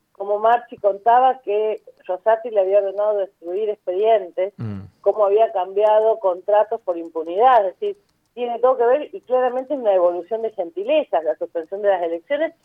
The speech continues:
Speaker 1: y no descarto nuevos fallos también orientados a dar respuestas políticas, más no jurídicas,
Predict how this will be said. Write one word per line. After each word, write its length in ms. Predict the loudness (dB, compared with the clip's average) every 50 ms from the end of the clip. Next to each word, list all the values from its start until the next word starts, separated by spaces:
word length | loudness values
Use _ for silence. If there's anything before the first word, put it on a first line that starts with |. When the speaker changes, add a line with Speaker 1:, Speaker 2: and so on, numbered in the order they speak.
| _ _ _ -16
Speaker 1:
y 100 | -6 0
no 120 | 2 2 2
descarto 420 | 2 0 0 2 2 2 0 -4
nuevos 360 | -4 -2 0 0 0 0 0 0
fallos 300 | 0 0 0 0 -4 -6 -6
también 360 | -8 -8 -6 -4 -4 -4 -4
orientados 540 | -4 -6 -6 -8 -6 -2 2 2 2 2 0 -2
a 80 | -2 -2
dar 200 | 0 -2 -2 -4
respuestas 480 | -6 -8 -4 -4 -4 -2 0 -2 -2 -2 -6 _ _ _ _ _ _
políticas, 600 | 2 2 2 2 0 -8 -12 -12 -12 -12 -12 -12 -12
más 140 | -14 -14 -12
no 180 | -8 -6 -6 -6
jurídicas, 600 | -6 -6 -6 -6 -6 -8 -10 -10 -8 -8 -8